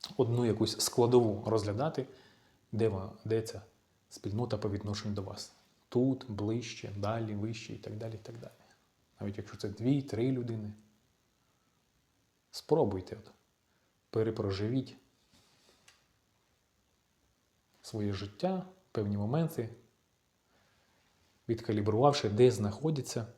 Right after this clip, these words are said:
ті чи інші люди у вашому ментальному просторі, певні спільноти. Можливо, це в, в тому числі і певні речі.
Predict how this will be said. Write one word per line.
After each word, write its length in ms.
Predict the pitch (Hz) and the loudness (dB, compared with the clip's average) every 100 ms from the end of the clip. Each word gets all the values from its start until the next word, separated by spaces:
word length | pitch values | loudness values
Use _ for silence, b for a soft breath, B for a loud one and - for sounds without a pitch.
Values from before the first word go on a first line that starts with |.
| _ _ _ _ _ | _ _ _ _ _
ті 160 | - 123 | -4 -4
чи 160 | - 104 | -2 -4
інші 300 | 104 - 104 | -4 -4 -2
люди 280 | 147 143 | 2 2
у 140 | 123 104 | 0 -2
вашому 500 | 104 113 - 104 104 - | -2 -4 -4 -4 -4 -4
ментальному 680 | 113 107 110 123 117 110 | -2 0 -2 -2 -2 -6
просторі, 500 | 104 107 101 - - - _ _ _ _ _ _ | -4 -4 -4 -10 -14 -20 _ _ _ _ _ _
певні 260 | 110 104 104 | 0 2 -2
спільноти. 560 | - 104 95 95 - - _ _ _ _ _ - | -6 -6 -6 -12 -16 -20 _ _ _ _ _ -10
Можливо, 580 | 95 - 120 185 170 | -10 -4 0 0 0
це 160 | 143 123 | -2 -4
в, 300 | 104 107 113 | -6 -8 -8
в 80 | 113 | -8
тому 220 | 117 107 | -8 -8
числі 260 | 113 - 120 | -8 -6 -6
і 120 | 117 | 4
певні 320 | 131 131 131 | 6 6 4
речі. 380 | 107 92 - | 2 -2 -8